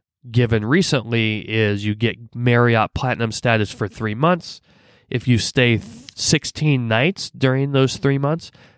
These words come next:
then you get to keep the Marriott Platinum status for, th-, like, the next year or so. So that's how typical status match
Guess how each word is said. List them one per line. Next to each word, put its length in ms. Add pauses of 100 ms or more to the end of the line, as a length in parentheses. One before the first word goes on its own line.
then 160
you 120
get 160
to 120
keep 320
the 120
Marriott 440
Platinum 360
status 420
for, 180
th-, 220
like, 180
the 100
next 340
year 180
or 80
so. 300 (340)
So 160
that's 220
how 160
typical 640
status 500
match 400